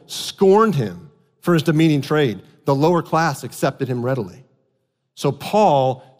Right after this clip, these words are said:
chose to become weak to those who were weak to reach the weak.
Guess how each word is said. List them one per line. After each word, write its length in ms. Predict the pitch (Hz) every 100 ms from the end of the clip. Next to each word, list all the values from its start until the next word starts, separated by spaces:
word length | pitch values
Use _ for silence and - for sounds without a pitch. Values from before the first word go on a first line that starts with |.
| _
chose 720 | - - 202 180 127 123 120
to 140 | - 151
become 460 | 151 165 143 123
weak 360 | 139 202 185 185
to 100 | 143
those 200 | 151 147
who 80 | 147
were 140 | 131
weak 480 | 123 156 185 139 -
to 140 | 160
reach 580 | 151 127 170 147 - -
the 80 | 160
weak. 500 | 180 160 - -